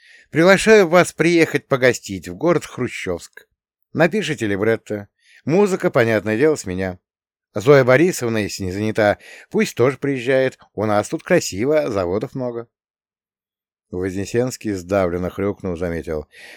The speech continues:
"У нас заводов везде много". "Согласны?" — задавил я порыв толкнуть монолог о важности производственного сектора экономики.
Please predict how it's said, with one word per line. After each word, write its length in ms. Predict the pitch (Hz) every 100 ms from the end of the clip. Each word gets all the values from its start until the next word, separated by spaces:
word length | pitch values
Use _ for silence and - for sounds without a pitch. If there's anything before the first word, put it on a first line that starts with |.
| -
"У 100 | 107
нас 260 | 127 139 127
заводов 500 | 117 135 131 123 98
везде 380 | 127 117 110 104
много". 480 | 98 95 95 92 80 _ _ _ _ _ -
"Согласны?" — 720 | - 180 214 214 - 101 87 _ _ -
задавил 560 | 87 80 107 120 110 95
я 180 | 95
порыв 400 | 95 110 135 127 -
толкнуть 560 | 107 104 - 101 92
монолог 520 | 98 98 110 127 - _ - - -
о 160 | 113
важности 640 | 98 117 139 135 151 - 151
производственного 840 | - 104 90 104 107 123 127 123
сектора 420 | 98 90 - 87
экономики. 540 | 87 82 71 - -